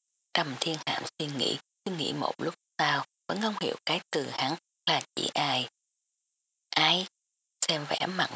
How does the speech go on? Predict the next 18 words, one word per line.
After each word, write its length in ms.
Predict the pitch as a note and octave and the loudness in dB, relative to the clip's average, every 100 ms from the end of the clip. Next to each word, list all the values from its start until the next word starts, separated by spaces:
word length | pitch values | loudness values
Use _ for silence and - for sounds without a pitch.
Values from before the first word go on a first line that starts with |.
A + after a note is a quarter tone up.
| - | -2
của 140 | G1+ | 0
hắn, 280 | - C#3+ E3+ - _ _ G#3 | 2 4 2 -2 _ _ -4
vấn 120 | A#3+ | 0
đề 140 | F3+ | 0
này 300 | C#3+ B2 A#2 - | -2 -2 -2 -4
hình 220 | B2 B2 | -4 -4
như 180 | D3+ C#3 | 4 8
rất 140 | - F#3+ | 8 8
quan 140 | D#3 - | 0 2
trọng, 240 | C3+ - - _ _ _ _ _ - | 4 2 -2 _ _ _ _ _ -6
nhưng 140 | G3+ | 0
là 180 | F#3+ D#3 - | 4 2 0
nàng 160 | D#3+ D#3 | -4 -2
nghe 180 | F3 F3 | 0 0
hoàn 280 | E3+ D3+ B2 | 2 0 0
toàn 220 | - C3+ - | 0 0 2
không 220 | D#3+ D3+ | 0 2
hiểu. 340 | - D#2+ F2 | 2 2 2